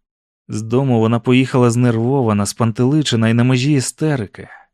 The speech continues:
А тепер у її очах застиг спокійний вираз вдоволеності та щастя.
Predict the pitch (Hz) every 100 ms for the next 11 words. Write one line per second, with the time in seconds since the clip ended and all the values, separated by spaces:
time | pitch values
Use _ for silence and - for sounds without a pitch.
0 | _ - 127 - 117 - - 165 156 113
1 | 123 143 147 139 165 165 147 151 - 170
2 | 151 - 147 - 170 165 165 147 151 160
3 | 143 135 131 131 131 160 156 147 139 -
4 | 151 143 _ - 139 123 - - 165 143
5 | - - -